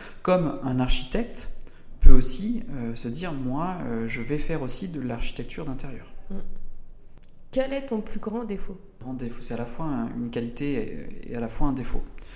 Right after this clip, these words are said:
Speaker 1: Euh, mais c'est quelque chose qui me freine, où tu me disais, « Tiens, Antoine, tu parles beaucoup de l'humain. » Et, euh, c'est vrai que je peux avoir ce côté, euh, très autiste, où, euh, j'ai une idée et je change pas d'avis. C'est ce qui m'a permis de,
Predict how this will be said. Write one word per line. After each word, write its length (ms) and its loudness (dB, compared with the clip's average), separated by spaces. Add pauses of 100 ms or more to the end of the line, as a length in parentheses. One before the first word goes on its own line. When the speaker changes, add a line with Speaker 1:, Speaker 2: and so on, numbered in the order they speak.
(500)
Speaker 1:
Euh, 260 -6
mais 60 -6
c'est 160 -6
quelque 180 -2
chose 140 -8
qui 100 -8
me 80 -6
freine, 220 -4
où 60 -4
tu 120 -8
me 60 -4
disais, « 140 -2
Tiens, 160 -2
Antoine, 280 2
tu 120 -2
parles 180 6
beaucoup 260 6
de 60 -6
l'humain. » 240 -4 (640)
Et, 200 -4
euh, 420 -2
c'est 200 -4
vrai 100 -6
que 60 -4
je 80 -2
peux 100 0
avoir 160 0
ce 160 -4
côté, 480 -6
euh, 280 -2 (760)
très 280 -2
autiste, 640 -2
où, 180 -4
euh, 160 -2
j'ai 140 -4
une 140 -2
idée 200 -4
et 100 -4
je 80 -6
change 280 -6
pas 80 4
d'avis. 300 -4 (120)
C'est 120 -8
ce 100 -6
qui 100 -10
m'a 120 -4
permis 320 -4
de, 640 -6